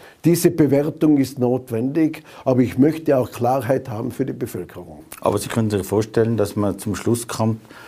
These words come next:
Speaker 2: Omikron und eventuell weitere Varianten sind harmlos, wir brauchen's nicht.
Speaker 1: Ja, das ist ja das System, äh, dieses Gesetzes, wo man beurteilt, ist das jetzt notwendig.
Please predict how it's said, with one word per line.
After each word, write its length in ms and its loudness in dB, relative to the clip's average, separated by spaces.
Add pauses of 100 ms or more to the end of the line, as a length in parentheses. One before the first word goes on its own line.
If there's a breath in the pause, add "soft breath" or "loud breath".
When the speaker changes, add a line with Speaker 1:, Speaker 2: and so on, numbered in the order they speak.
Speaker 2:
Omikron 540 2
und 100 0
eventuell 520 0
weitere 360 2
Varianten 460 0
sind 320 -4
harmlos, 640 -2
wir 100 -2
brauchen's 480 -6
nicht. 180 -14 (640 loud breath)
Speaker 1:
Ja, 240 4
das 240 2
ist 200 2
ja 100 4
das 220 0
System, 720 0 (160 loud breath)
äh, 220 0
dieses 440 0
Gesetzes, 760 0 (200 loud breath)
wo 140 4
man 180 0
beurteilt, 600 2
ist 180 0
das 160 0
jetzt 360 -2
notwendig. 800 -2